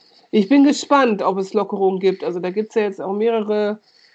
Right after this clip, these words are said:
Positionen und die Politik muss mal wieder eine schwere Entscheidung treffen. Also wahrscheinlich nächste Woche sitzen die wieder alle zusammen und der Lockdown geht ja nur bis fünfzehnten Februar erstmal.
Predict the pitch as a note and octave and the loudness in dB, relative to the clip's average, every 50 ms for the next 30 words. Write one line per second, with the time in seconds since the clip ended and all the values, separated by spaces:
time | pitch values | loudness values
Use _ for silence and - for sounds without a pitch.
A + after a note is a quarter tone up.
0 | _ _ - - A#3 G#3+ G#3+ A3 G#3+ A3 - - A#3 A#3 A#3 A#3+ B3 B3+ B3+ B3+ | _ _ -4 -2 0 2 2 2 0 -2 -6 -4 0 2 4 4 4 2 2 2
1 | C#4 C#4 B3 A#3 G#3 A3 G#3+ - A3+ A3 A3 A3 A#3 A#3+ A#3 A#3 A3+ A3 - A3 | 2 4 4 2 2 2 -2 0 0 -2 0 -2 -2 -6 -6 -6 -6 -2 -2 -2
2 | G3+ G3 G#3+ G#3+ G#3+ G#3 G#3 G#3 - A3 A3 G#3 G3+ F3+ E3 G3 G#3 G#3 G3+ G3 | -2 0 0 0 0 0 -2 -4 -2 -2 -2 -2 -2 -2 -6 -4 -4 -4 -4 -2
3 | G#3+ A#3 A3 - - B3+ B3+ - - B3 B3 G#3 E3+ D#3+ D#3+ F3 - - F#3+ F3 | -2 -4 -6 -4 -4 -6 -4 -4 -6 -8 -6 -6 -6 -6 -6 -8 -4 -4 -4 -2
4 | E3 G3 F#3+ F#3+ - - F3 E3+ E3+ - A3+ G#3+ G#3 G#3 G#3+ - G3+ G#3 - G#3 | 2 2 2 2 2 0 0 0 0 2 2 2 2 2 -2 -6 -8 -6 -2 0
5 | G#3+ G#3 G#3 - D3+ E3+ F#3 F#3+ - G3 F#3+ F#3 E3+ F#3+ A3+ A#3+ A#3 - - G3 | 2 2 2 2 2 0 -2 -4 -4 -4 -2 0 0 0 2 0 -2 -2 -2 -4
6 | F#3+ G3+ - _ _ _ _ - - - E3+ F3+ F#3+ - G#3+ G3+ F#3+ F#3+ F#3+ F#3+ | -4 -6 -10 _ _ _ _ -4 -2 0 2 0 0 0 0 0 2 2 2 2
7 | G3 F#3+ G3 G3 F#3+ F#3+ F#3+ - G#3 G3+ - G3+ - G3 F#3 G3 G#3 A3+ A#3 B3 | 2 4 4 4 4 2 -2 -4 -6 -4 -2 -2 -2 0 0 0 0 2 2 2
8 | B3+ A#3 - - _ _ _ _ _ _ _ _ _ _ _ - - A3+ A#3+ A3+ | 2 2 0 -6 _ _ _ _ _ _ _ _ _ _ _ -6 -4 -4 -4 -4
9 | - C4 B3+ C4+ C#4+ C#4 | -6 -6 -6 -6 -6 -10